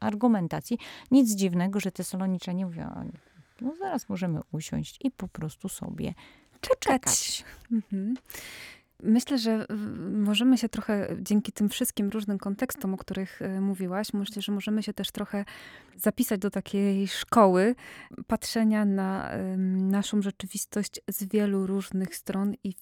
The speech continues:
Speaker 2: wśród różnych kontekstów. Bo nie wiem, czy się ze mną zgodzisz, ale mam czasem takie wrażenie, że my dzisiaj współcześnie we wspólnotach, w Kościele mamy takie poczucie, że od nas się wszystko zaczyna,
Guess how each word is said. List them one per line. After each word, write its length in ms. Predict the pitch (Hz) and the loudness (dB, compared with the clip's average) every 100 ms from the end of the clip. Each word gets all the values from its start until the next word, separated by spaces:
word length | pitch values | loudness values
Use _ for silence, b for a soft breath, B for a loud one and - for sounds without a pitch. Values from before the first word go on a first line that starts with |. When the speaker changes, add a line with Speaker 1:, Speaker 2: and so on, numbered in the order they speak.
| - | -14
Speaker 2:
wśród 380 | - - 190 - | -12 -10 -10 -8
różnych 380 | 196 185 196 - | -8 -4 -6 -4
kontekstów. 840 | 202 196 - - - - 240 - B B B B | -4 -4 -4 -8 -8 -8 -8 -14 B B B B
Bo 160 | - 208 202 | -2 -2 0
nie 140 | 233 240 | 4 4
wiem, 180 | 214 208 | 4 0
czy 160 | - | -2
się 120 | - | -4
ze 120 | 190 196 | -2 0
mną 200 | 196 196 | 2 0
zgodzisz, 440 | 190 220 214 208 | 0 -2 0 -2
ale 140 | 185 | 0
mam 160 | 190 202 | 0 0
czasem 240 | 202 208 | -2 -4
takie 260 | 196 196 202 | -4 -6 -8
wrażenie, 600 | 190 185 190 202 208 202 | -8 -4 -4 -2 0 0
że 80 | 190 | -2
my 140 | 185 | -4
dzisiaj 300 | 190 190 190 | -4 -4 -6
współcześnie 680 | 185 - - 185 - 180 202 | -6 -10 -8 -6 -4 -4 -4
we 100 | 185 | -4
wspólnotach, 560 | 185 - - 175 180 202 | -6 -6 -6 -4 -4 -6
w 60 | - | -6
Kościele 520 | 190 - - 180 214 B B B B - | -8 -6 -6 -4 -4 B B B B -2
mamy 380 | 196 202 208 196 233 | 0 2 2 -2 -4
takie 260 | 208 - 208 | -8 -8 -10
poczucie, 460 | 208 - 214 214 | -10 -8 -6 -4
że 240 | 196 202 208 | -2 -4 -2
od 120 | 214 | 0
nas 240 | 208 196 | 2 0
się 100 | - | -4
wszystko 460 | 196 - - - 196 | -6 -8 -10 -8 -4
zaczyna, 600 | 196 190 - 175 160 | -2 -2 0 -2 -2